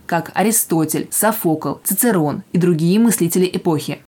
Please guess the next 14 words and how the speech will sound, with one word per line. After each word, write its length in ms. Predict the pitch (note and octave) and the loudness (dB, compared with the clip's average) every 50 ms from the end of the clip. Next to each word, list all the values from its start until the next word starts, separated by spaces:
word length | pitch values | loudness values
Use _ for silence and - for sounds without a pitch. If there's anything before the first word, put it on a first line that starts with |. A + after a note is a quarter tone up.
| _ _ _ - | _ _ _ -4
В 120 | D#3 D3+ | -2 0
рамках 380 | F3+ F3+ F#3+ F#3+ F#3 F#3+ F3+ - | 2 2 2 2 2 0 0 2
развития 540 | F3+ F3+ E3+ E3+ F3+ F#3+ E3+ - - E3 | 2 2 4 4 2 2 2 2 0 0
ораторского 680 | D#3 - - E3+ F3 F3+ - F3 E3 - - F3 D#3+ E3 | 0 -2 0 0 0 0 0 0 -2 -2 -2 -2 0 0
искусства 460 | D#3+ - - F#3 F#3 F3 - - D#3+ | 0 0 0 0 0 0 0 -2 -4
и 160 | D#3 - - | -4 -4 -4
красноречия 640 | F3 - F3+ - - F3+ F3 F3 E3+ E3 - F3 E3 D#3 | -4 -2 -2 0 0 2 2 2 2 2 0 -2 -2 0
в 40 | |
России 500 | D3+ D#3+ D#3+ - - - G#3+ G3 D#3 - - - | 0 0 0 0 0 0 0 0 -2 -2 -2 -4
основоположником 920 | E3 - - F#3+ F#3+ F3+ - F3+ E3 E3 E3 F#3 G3+ F#3 F3+ E3+ - D#3+ | -2 0 2 4 4 4 2 2 2 2 2 2 2 2 0 0 -2 -2
считается 500 | D3+ - D3 - F3 F3 F3 F3 - F3 | -4 -4 -2 0 2 2 2 2 2 0
Михаил 360 | E3+ E3 - - E3 F3 F3+ | 0 0 0 0 0 2 2
Васильевич 500 | E3+ D#3+ D#3+ - F3+ F3 F3 E3 D#3+ - | 2 0 0 0 2 2 2 2 0 0
Ломоносов. 580 | F3+ F3 F3 F3+ F#3 F3+ E3 D3 - - - | 2 2 4 4 4 4 2 0 -2 -4 -6